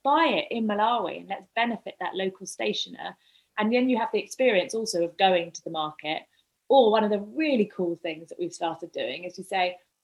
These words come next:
"Okay, so you're going into that community, there's a women's group there that will all need, let's say, reusable sanitary pads. Now let's work with one of the entrepreneurs that we're working with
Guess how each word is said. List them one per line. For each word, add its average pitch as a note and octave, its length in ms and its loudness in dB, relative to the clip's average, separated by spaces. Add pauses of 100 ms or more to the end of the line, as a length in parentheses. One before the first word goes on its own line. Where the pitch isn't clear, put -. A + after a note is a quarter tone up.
"Okay, F#3+ 320 4
so G#3 140 -6
you're G3+ 160 -2
going A3 260 4
into G3+ 160 -4
that - 240 -6
community, E3+ 580 -6
there's F3 160 -4
a F3 40 -4
women's G3 460 0
group E3 300 -2
there D3+ 320 -2
that E3+ 140 -4
will F#3+ 140 2
all G3 200 4
need, F3 380 2
let's D#3+ 160 -4
say, F3+ 160 -2
reusable F#3 540 -2
sanitary F3+ 440 -6
pads. D3+ 440 -12 (500)
Now G#3+ 160 4
let's - 380 2 (240)
work B3 300 8
with G3+ 120 0
one A3 120 2
of G3+ 40 0
the G3+ 120 4
entrepreneurs G#3 680 2
that - 120 -4
we're F#3+ 160 2
working F3 440 0
with E3+ 300 -4